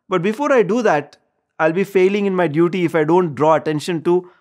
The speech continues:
a beautiful analogy that Swami gives about this particular concept in the Gita Vahini. So, so he says that it's like plowing a field. So, you know, f-,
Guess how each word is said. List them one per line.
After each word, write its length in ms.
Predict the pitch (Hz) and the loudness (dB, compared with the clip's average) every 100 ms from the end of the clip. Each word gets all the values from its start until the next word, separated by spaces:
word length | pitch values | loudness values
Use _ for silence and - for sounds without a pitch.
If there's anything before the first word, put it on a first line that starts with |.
| _ | _
a 80 | - | -6
beautiful 640 | 147 143 262 285 247 262 202 | -6 -2 -2 -2 -2 -2 0
analogy 520 | 151 165 175 160 190 | 0 0 0 -2 -2
that 160 | 165 | -4
Swami 340 | - 151 147 165 | 0 0 2 -2
gives 560 | 120 151 175 120 - - _ _ | -2 -2 -2 -2 -12 -18 _ _
about 420 | 147 165 196 147 127 | -4 0 -2 -2 -6
this 280 | 269 - | -6 -6
particular 560 | - - 170 185 185 180 | -8 -4 -4 -4 -2 -4
concept 560 | - 147 143 147 131 - _ - | 0 -2 0 -4 -6 -8 _ -8
in 140 | 143 | -4
the 80 | 143 | -2
Gita 260 | 127 160 165 | -2 -2 0
Vahini. 440 | 123 117 107 95 _ _ _ _ _ _ _ - | -2 -4 -6 -10 _ _ _ _ _ _ _ -14
So, 80 | |
so 120 | 202 226 | -4 -2
he 180 | 214 | -2
says 500 | 233 262 214 185 - - _ _ | -2 0 0 -2 -8 -18 _ _
that 220 | - 277 262 | -6 -4 -4
it's 160 | - | -4
like 260 | 294 302 - | -4 -4 -2
plowing 340 | 240 247 269 | 0 0 2
a 60 | 233 | -2
field. 440 | - 214 196 120 - _ _ _ _ _ _ _ - | -2 -4 -2 -4 -10 _ _ _ _ _ _ _ -12
So, 140 | - | -6
you 100 | 226 | 0
know, 180 | 262 254 | 2 2
f-, 200 | - | 0